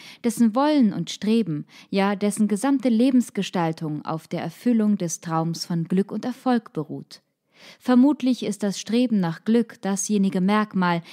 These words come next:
mit dem sich das menschliche Wesen am treffendsten umschreiben lässt. Die ökonomischen Entwicklungen menschlicher Gesellschaften hätten ohne das Streben nach Glück nie und nimmer stattgefunden. Jede Erfindung,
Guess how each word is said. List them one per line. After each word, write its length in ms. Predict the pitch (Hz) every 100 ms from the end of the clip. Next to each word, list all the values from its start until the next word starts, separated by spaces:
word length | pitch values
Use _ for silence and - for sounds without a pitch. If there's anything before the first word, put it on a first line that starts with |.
| - -
mit 160 | 208
dem 180 | 240 240
sich 160 | 247 220
das 220 | 196 -
menschliche 560 | 190 196 - 208 214 190
Wesen 320 | 220 208 220
am 200 | 214 208
treffendsten 720 | - 262 - 156 - - 180
umschreiben 640 | 208 208 - 196 202 156 139
lässt. 500 | 135 139 - - _ _ _ _ _ _ - - 247
Die 80 |
ökonomischen 760 | - - 262 294 320 254 - 214
Entwicklungen 720 | 180 - 262 - 196 185 175
menschlicher 480 | 175 175 190 175 175
Gesellschaften 800 | 170 208 233 - 190 180 190 180 - - -
hätten 320 | 262 262 247
ohne 320 | - 262 247
das 180 | 196 185
Streben 380 | - 254 277 202
nach 240 | 160 -
Glück 320 | 254 247 - - _ -
nie 240 | 226 285
und 200 | 196 -
nimmer 280 | 190 214 220
stattgefunden. 880 | - 247 - 156 - 139 - - - _ _ _ - -
Jede 240 | - 302 302
Erfindung, 760 | 247 233 220 190 156 135 143